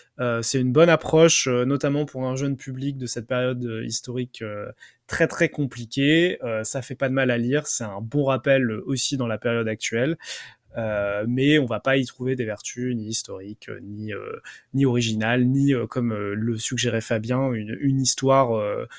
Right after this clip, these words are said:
personnelle, donc biographique, euh, qui serait, euh, voilà, quelque chose qu'on n'a pas vu jusqu'ici, mais recommandé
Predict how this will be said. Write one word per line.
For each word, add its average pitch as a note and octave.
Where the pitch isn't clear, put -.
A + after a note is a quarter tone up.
personnelle, B2+
donc A2+
biographique, A#2
euh, G#2
qui -
serait, -
euh, A#2
voilà, G#2
quelque -
chose -
qu'on -
n'a G#2
pas A#2
vu A#2+
jusqu'ici, -
mais C3
recommandé B2